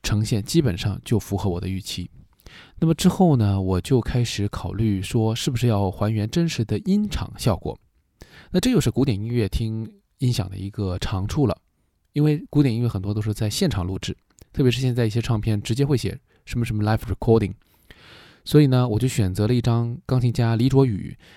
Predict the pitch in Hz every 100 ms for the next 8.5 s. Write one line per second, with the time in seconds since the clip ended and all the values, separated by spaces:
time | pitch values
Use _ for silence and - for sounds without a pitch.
0 | - - 113 107 98 110 - 143 151 -
1 | 147 151 143 101 98 90 - 113 - 110
2 | 151 123 - 131 101 - 131 - 101 117
3 | 147 165 _ - - - 127 123 165 107
4 | 107 110 - - 101 113 117 104 135 123
5 | 107 98 123 107 120 113 98 104 113 104
6 | 113 107 104 - - - 104 92 - 117
7 | 110 101 92 104 _ - - 104 - 123
8 | 143 135 - 101